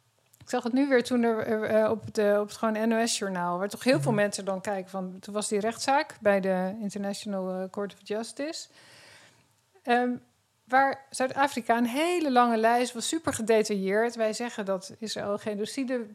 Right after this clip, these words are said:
Speaker 1: zou kunnen plegen." Om, en dan hadden ze helemaal uitgelegd waarom en met welke, super goed voorbereid. Daar werd niet op ingegaan. Er werd wel gezegd van, "Nou, dit zeggen ze." Buiten <laughs> ging de, er ging dat hele nieuwsitem over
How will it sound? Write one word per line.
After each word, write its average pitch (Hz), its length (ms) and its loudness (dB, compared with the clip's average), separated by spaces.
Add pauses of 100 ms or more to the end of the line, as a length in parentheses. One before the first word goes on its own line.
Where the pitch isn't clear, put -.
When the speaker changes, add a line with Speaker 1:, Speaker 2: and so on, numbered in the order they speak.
Speaker 1:
zou 233 300 2
kunnen 233 280 -2
plegen." 240 640 0
Om, 226 140 0
en 226 120 0
dan 220 100 0
hadden 220 180 -2
ze 214 60 -8
helemaal 226 260 -8
uitgelegd 208 640 -2
waarom 190 520 -2
en 196 120 -6
met 202 140 -8
welke, 208 280 -2 (420)
super 214 460 -4
goed 190 220 -10
voorbereid. 208 600 2 (440)
Daar 247 240 2
werd 240 160 2
niet 277 200 0
op 214 120 -10
ingegaan. 262 640 -2
Er 285 60 -6
werd 233 140 2
wel 208 120 2
gezegd 202 380 -8
van, 208 80 -8
"Nou, 175 160 -6
dit 175 160 -12
zeggen 190 280 -8
ze." 277 220 -6 (920)
Buiten 262 680 4 (180)
<laughs> - 280 2
ging 302 300 -2
de, 285 100 -4 (140)
er 254 100 -6
ging 311 180 -8
dat 277 100 -4
hele 214 200 0
nieuwsitem 220 640 -4
over 233 560 0